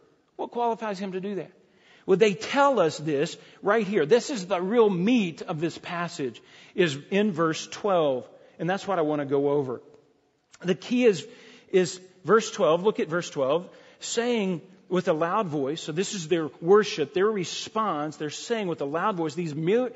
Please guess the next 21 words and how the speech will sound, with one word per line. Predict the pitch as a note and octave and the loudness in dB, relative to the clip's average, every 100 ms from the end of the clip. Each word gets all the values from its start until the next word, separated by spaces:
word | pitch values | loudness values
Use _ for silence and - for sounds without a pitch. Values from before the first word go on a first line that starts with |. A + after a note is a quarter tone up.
| - - | -14 -4
myriads | F#3+ A#3+ A#3 F#3 | 0 0 0 0
and | E3+ D3+ | -2 0
myriads | G#3+ A#3+ A#3 F3 | 0 0 0 -2
of | F#3 | -2
angels | F#3+ F#3+ C#3+ C3+ - | -2 -4 -4 -8 -6
saying | A3 G#3 | -6 -4
with | E3 C#3+ | -4 -6
a | |
loud | C#3 F3+ A3 G3 | -6 -4 -4 -6
voice, | C3+ B2 D3 - | -8 -6 -8 -6
"Worthy," | D3+ G3 B3 E3 D3 D3 G3 - _ _ _ _ _ _ _ | -2 2 2 0 -2 -2 -4 -8 _ _ _ _ _ _ _
that's | - F3+ - | -16 -16 -16
key. | - G3+ D#3+ A2+ - _ _ - | -6 -4 -4 -6 -16 _ _ -2
Why | F#3 A3 B3 | 0 2 2
is | - | 0
he | G#3+ | -6
qualified? | - G#3+ A3+ B3 B3 F#3+ | -2 0 2 0 -2 -4
'Cause | F#3+ | -8
he | - B3 B3 A#3 - | -2 2 2 0 -6
is | - G#3+ G#3 - - | 2 4 4 0 -2
worthy. | G#3 B3+ A#3+ D#3 | 0 2 2 0